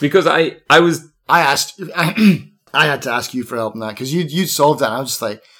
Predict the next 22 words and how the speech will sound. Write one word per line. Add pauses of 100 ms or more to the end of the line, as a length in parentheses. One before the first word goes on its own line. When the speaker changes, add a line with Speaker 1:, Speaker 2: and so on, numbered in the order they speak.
(240)
Speaker 2:
"How
Speaker 1:
Yeah.
Speaker 2:
the
hell
do
you
do
this?"
Speaker 1:
I
was
so
close.
I
think
you
had
exactly
the
same
information
I
had.